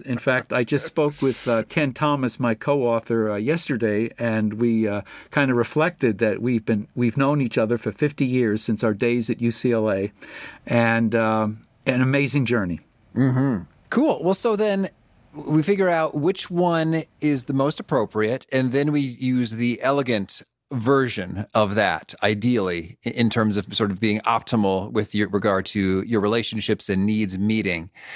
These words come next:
Speaker 2: And so, let-, so I got, I got a good sense, I think, in terms of collaboration. Um, seems ideal, but a few things have to occur, and we have to have that trust and communication and the time to go there.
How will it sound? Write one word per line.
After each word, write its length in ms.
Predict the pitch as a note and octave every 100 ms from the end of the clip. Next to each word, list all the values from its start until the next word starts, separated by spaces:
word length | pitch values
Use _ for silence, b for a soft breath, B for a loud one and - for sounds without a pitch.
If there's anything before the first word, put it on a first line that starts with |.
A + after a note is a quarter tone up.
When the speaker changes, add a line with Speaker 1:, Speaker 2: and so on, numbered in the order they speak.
| B B -
Speaker 2:
And 160 | C3+
so, 400 | - E3+ D3+ D3 C#3+
let-, 220 | E3+ F3
so 120 | F3+
I 60 | F3+
got, 160 | G3 -
I 80 | E3
got 140 | A#3+
a 60 | C#4+
good 180 | G#3 -
sense, 300 | G3+ G#3 D#3
I 100 | D3
think, 240 | - D3+
in 80 | C#3
terms 240 | D#3 C#3+
of 240 | C3 B2 - b b b -
collaboration. 960 | D3+ C#3+ E3+ F#3 C#3+ C3 C#3 D3 A#3+ b b -
Um, 240 | A#2+ C3
seems 320 | - A3 F#3+
ideal, 400 | E3 C#3+ C#3 E3+
but 120 | D#3+
a 60 | C#3
few 180 | D3+ D3+
things 260 | D#3 C#3
have 200 | C#3+ C3 -
to 220 | C3+ A#2+
occur, 460 | - C3 A#2+ F3
and 100 | E3
we 100 | A#2+
have 140 | A#2+ A#2
to 100 | A#2
have 200 | A#2 A2
that 180 | A#2 -
trust 380 | A2 A2 -
and 100 | A#2
communication 640 | - A2 G#2 - A#2 - B2
and 120 | G2+
the 40 | G2
time 380 | - A2+ A2+
to 140 | G#2+ G#2
go 260 | A#2 C3+
there. 380 | D3+ G#2 F#2+ C3+